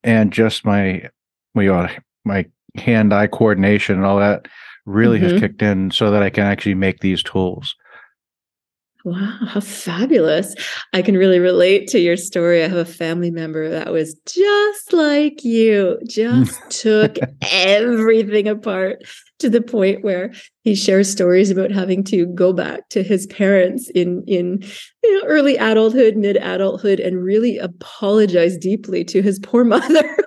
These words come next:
Speaker 2: could barely keep up with all the things he took apart and didn't always put back together again. Uh, quite funny stories. I, yeah,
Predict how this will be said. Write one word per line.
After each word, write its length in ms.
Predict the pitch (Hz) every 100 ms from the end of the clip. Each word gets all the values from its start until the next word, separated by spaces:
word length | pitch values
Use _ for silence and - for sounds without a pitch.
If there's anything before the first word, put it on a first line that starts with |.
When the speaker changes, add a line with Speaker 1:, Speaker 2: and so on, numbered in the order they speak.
| -
Speaker 2:
could 240 | - 247
barely 340 | - 262 233 294
keep 300 | 160 247 214
up 340 | 214 196 - - - -
with 160 | 233 214
all 100 | 247
the 120 | 311
things 180 | 339 277
he 100 | 269
took 160 | 285 277
apart 460 | 254 269 320 247 -
and 280 | 202 208 208
didn't 220 | 233 277
always 240 | 240 277 240
put 140 | 262
back 180 | 247 226
together 400 | 247 226 240 247
again. 440 | 208 180 165 226 - - - -
Uh, 140 | 254 226
quite 300 | 202 190 -
funny 240 | 175 175
stories. 580 | 175 - 185 185 196 240
I, 140 | 190
yeah, 380 | 170 180 190 220